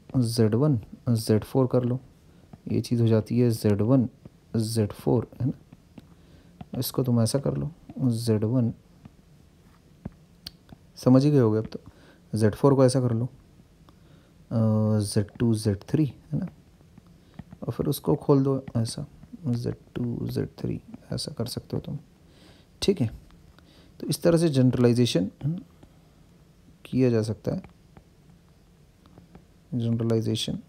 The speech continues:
है ना, is possible, ठीक है। मतलब किसी भी चीज़ को ऐसे ही मान नहीं लेना चाहिए, थोड़ा सा अगर हम लोग उसको workout कर लें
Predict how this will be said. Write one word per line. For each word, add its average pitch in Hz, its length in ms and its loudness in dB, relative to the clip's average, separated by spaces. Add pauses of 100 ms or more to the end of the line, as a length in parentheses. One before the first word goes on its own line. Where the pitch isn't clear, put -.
(120)
है - 120 -20
ना, 185 80 -12 (1040)
is 147 180 -8
possible, 117 420 -4 (3000)
ठीक 196 160 0
है। 113 120 -2 (1200)
मतलब 160 160 2
किसी 135 220 4
भी 175 80 4
चीज़ 170 220 0
को 185 100 6
ऐसे 151 240 6
ही 185 160 2 (240)
मान 127 340 8
नहीं 156 180 4
लेना 135 200 4
चाहिए, 117 380 -4 (600)
थोड़ा 139 280 0
सा 143 120 0
अगर 131 180 0
हम 127 120 2
लोग 127 120 0
उसको 123 220 -4
workout 123 380 0
कर 143 160 0
लें 127 140 0